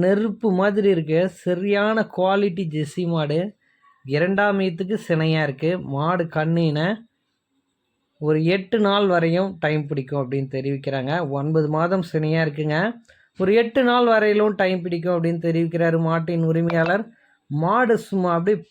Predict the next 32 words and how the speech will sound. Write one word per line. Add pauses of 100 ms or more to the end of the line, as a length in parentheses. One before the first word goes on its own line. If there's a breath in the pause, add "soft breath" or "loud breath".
பேர்
சொல்லுங்க, (160)
நல்ல (120)
குவாலிட்டி
மாடு, (100)
நல்ல (140)
நீட்டு
போக்கான
மாடு, (100)
நல்ல (180)
பாடி
வெயிட்டு, (1000 soft breath)
அவ்வளோ (100)
அழகான
மாடா
இந்த
மாடு
வந்து
விற்பனைக்கு
வந்திருக்குங்க. (140)
சுத்தமான (100)
செவலை (120)
நிறம்
கொண்ட, (200)
அதிக (120)
பால்
வர்க்கம்
கொண்ட (600 soft breath)
ஒரு
அழகான (120)
ஜெர்சி
மாடுங்க.